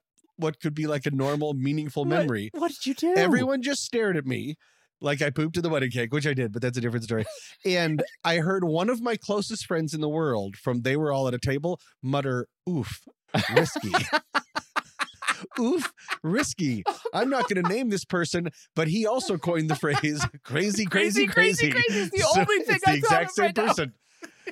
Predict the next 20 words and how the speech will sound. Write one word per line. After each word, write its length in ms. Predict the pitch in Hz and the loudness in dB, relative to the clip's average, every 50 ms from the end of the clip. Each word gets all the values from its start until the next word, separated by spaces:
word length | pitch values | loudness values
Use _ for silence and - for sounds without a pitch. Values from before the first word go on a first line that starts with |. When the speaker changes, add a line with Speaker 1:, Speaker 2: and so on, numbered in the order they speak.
| - _ | -8 _
Speaker 1:
He 120 | - 143 | -4 -4
said, 220 | 139 - 151 139 135 - | -2 0 -2 -2 -2 -2
"Oof, 220 | 190 185 208 196 - | -2 -2 -2 -2 -2
risky." 460 | 175 170 170 - - 160 139 135 - - | -2 -2 -2 -2 -2 -2 -2 -2 0 0
And 120 | 170 156 | 0 0
another 340 | 151 147 170 294 - 330 226 | 2 2 2 0 2 2 0
one 120 | 196 180 170 | 0 0 0
of 40 | |
my 120 | 165 151 143 | -2 -2 -2
closest 380 | - 170 151 147 - 165 147 | -2 -2 -2 -2 -4 -8 -6
friends 380 | - 151 143 143 143 143 135 - - - - - - _ | -2 -2 0 0 0 -2 -4 -6 -12 -18 -20 -20 -8 _
in 100 | - 156 | -2 -2
the 120 | 151 160 | 0 0
entire 340 | 151 139 - 156 151 151 143 | -2 -2 -2 -2 0 0 0
world, 400 | 139 139 143 143 139 139 135 131 - - - - _ | 0 0 0 0 -2 -2 -4 -4 -8 -14 -20 -10 _
I 140 | - 139 123 - - | -4 -4 -4 -2 -2
heard 180 | 170 170 160 - - | -2 0 0 0 0
him 160 | 170 196 214 | 0 -2 -2
quietly 420 | - - 160 151 160 156 151 143 | -2 -2 0 0 0 -2 -2 -4
say, 360 | 135 - - 156 143 139 127 | -4 -4 -4 -2 -2 -2 -4